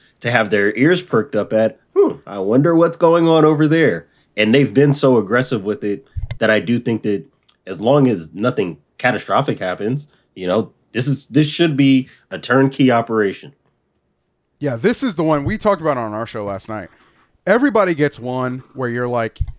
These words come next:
Speaker 2: in every cycle where you're like, "If this one doesn't work, I don't know what I'm talking about." I'm about there with U S C and Lincoln Riley. Like, if this one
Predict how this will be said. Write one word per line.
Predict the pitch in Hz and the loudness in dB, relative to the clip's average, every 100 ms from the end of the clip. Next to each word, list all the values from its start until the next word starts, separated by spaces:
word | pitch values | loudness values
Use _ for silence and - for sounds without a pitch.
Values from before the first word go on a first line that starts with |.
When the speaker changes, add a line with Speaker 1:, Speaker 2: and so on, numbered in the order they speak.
| - - | -14 -4
Speaker 2:
in | 156 | 0
every | 156 156 170 | 0 0 -2
cycle | 165 147 151 143 | 0 0 0 -4
where | 123 | -4
you're | 127 | -4
like, | 123 117 - | -2 -4 -6
"If | 117 - | -14 -6
this | 147 - | -4 -4
one | 143 | -2
doesn't | 135 127 120 | -2 -2 -4
work, | 127 131 - | -2 -2 -2
I | 120 | -4
don't | 120 117 107 | -2 -4 -6
know | 117 | -6
what | 110 107 | -6 -8
I'm | 101 | -8
talking | 113 117 | -4 -4
about." | 120 123 123 - _ _ _ _ _ _ _ _ _ _ | -2 0 -2 -4 _ _ _ _ _ _ _ _ _ _
I'm | - 175 202 196 180 | -2 0 2 2 0
about | 131 - 165 151 131 123 | -2 0 2 2 0 -6
there | 127 127 | -4 -4
with | 117 107 113 | -4 -10 -14
U | 113 104 | -14 -12
S | 98 | -12
C | - 120 107 | -10 -10 -10
and | 101 | -12
Lincoln | 104 101 95 | -14 -16 -16
Riley. | 95 92 90 | -14 -14 -14
Like, | 107 117 _ _ _ | -14 -16 _ _ _
if | 135 110 - - - | -12 -12 -14 -20 -12
this | 156 220 - - 220 | -4 -2 -2 -8 -6
one | 240 240 233 240 | -4 -2 -4 -6